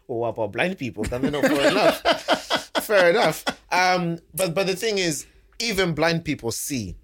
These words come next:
Speaker 1: in their own way, right? So b-, blind people still have a concept of beauty and,
Speaker 2: Mm-hmm.
Speaker 1: and, and attractiveness,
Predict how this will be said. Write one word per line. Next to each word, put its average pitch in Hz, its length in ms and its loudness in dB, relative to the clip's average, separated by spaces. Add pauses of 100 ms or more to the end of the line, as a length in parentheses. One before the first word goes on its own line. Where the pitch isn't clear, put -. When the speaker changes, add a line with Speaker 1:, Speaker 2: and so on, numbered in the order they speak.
Speaker 1:
in 120 160 -2
their 107 120 2
own 101 140 0
way, 85 260 -6 (760)
right? 110 280 -2 (440)
So 135 580 2 (1200)
b-, 147 80 -14 (320)
blind 170 300 2
people 156 220 -2
still 160 340 0
have 135 200 0
a 127 60 -2
concept 127 480 -6
of 101 160 -8
beauty 107 400 -10 (560)
and, 107 140 -2
Speaker 2:
Mm-hmm. 117 100 -6
Speaker 1:
and, 110 140 -4
and 104 160 -6
attractiveness, 98 800 -8